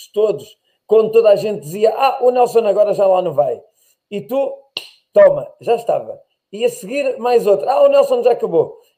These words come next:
E a verdade é que tu vieste também, eh, eh, dizer a ti próprio que conseguias, mas dizer a alguns que chegam tarde ao atletismo que até ao final é sempre possível.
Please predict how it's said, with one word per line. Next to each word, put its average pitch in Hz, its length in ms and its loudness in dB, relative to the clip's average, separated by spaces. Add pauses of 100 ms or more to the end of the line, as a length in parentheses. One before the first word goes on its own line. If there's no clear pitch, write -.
E 214 140 -2
a 233 40 4
verdade 226 320 0
é 226 60 2
que - 80 -10
tu 233 120 -8
vieste 196 380 -6
também, 190 500 -2 (680)
eh, 170 440 0
eh, - 40 -14
dizer 196 440 -2
a - 40 -2
ti 196 160 -10
próprio 165 480 0
que - 140 -20
conseguias, 160 680 -10 (480)
mas 165 320 -4 (340)
dizer 175 840 -4
a 139 80 -4
alguns 151 520 0
que - 100 -20
chegam 156 340 -8
tarde 156 280 0
ao 147 60 2
atletismo 147 720 -8 (400)
que 165 180 -4
até 170 600 -4 (100)
ao 151 240 0
final 156 420 -2
é 143 80 -2
sempre 151 360 -10
possível. 90 460 -20